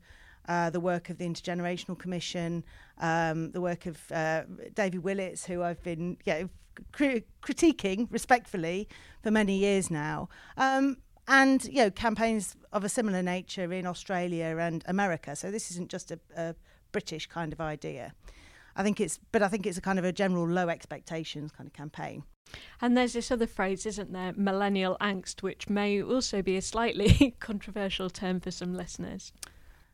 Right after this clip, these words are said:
Speaker 1: Millennial angst. Millennial angst was about, <sighs> I, wh-, when I started out writing this book, I was kind of, I think to begin with, really wanting to focus on the,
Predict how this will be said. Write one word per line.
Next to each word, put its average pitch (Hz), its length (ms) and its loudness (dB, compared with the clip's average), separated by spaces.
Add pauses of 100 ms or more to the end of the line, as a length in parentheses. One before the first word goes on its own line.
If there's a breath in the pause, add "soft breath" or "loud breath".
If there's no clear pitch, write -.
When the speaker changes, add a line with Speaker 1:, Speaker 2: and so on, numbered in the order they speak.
(100 loud breath)
Speaker 1:
Millennial 254 340 6
angst. 180 480 0 (460 loud breath)
Millennial 415 480 12
angst 381 320 4
was 277 160 0
about, 277 500 8
<sighs> - 1600 -10
I, 269 100 6
wh-, 294 280 6 (100)
when 320 200 8
I 392 100 6
started 339 380 2
out 277 160 6
writing 254 380 4
this 185 120 -2
book, - 240 -4
I 185 80 2
was 233 280 2
kind 233 440 -2
of, 202 520 -2 (440)
I 208 80 2
think 285 340 2
to - 100 -8
begin 262 340 6
with, 196 180 6
really 233 260 2
wanting 214 340 2
to 208 100 -6
focus 240 480 -2
on 190 200 0
the, 180 300 2